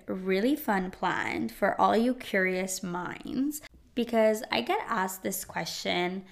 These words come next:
so many times in my life, so many times, like, to the point that it's not even funny. I get asked this question minimum, like,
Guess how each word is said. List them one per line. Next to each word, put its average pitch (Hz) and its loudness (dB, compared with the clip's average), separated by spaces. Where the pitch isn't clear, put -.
so - 2
many 339 6
times 185 -2
in 190 0
my 180 0
life, 190 -2
so - -4
many 269 6
times, 196 0
like, 196 0
to - 0
the 226 4
point 226 6
that 226 4
it's 202 -4
not 190 4
even 208 4
funny. 185 -2
I - 0
get 190 2
asked 180 2
this 190 -4
question 185 -2
minimum, 202 2
like, 180 -2